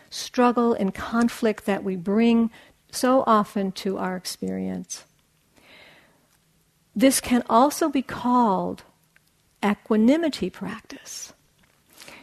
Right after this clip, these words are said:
because when we accept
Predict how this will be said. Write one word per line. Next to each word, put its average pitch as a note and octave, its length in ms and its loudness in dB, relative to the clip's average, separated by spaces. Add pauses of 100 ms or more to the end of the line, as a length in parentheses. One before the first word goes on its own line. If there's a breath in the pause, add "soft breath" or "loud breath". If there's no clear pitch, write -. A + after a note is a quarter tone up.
because G#3+ 440 0
when C4+ 680 4
we B3+ 600 2 (1080)
accept - 880 2